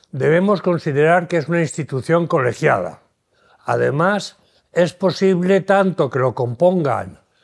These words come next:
cualquier ministro de los Estados miembros como la representación.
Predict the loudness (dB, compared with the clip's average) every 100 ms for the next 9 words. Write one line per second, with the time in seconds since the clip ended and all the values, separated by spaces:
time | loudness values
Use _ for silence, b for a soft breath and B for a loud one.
0 | _ -2 0 0 0 0 2 2 2 0
1 | -2 -2 -2 -4 -4 0 2 2 2 0
2 | 0 0 -2 -4 -12 _ _ _ _ 0
3 | 2 4 4 4 4 0 -2 -4 -4 -2
4 | -2 0 0 -2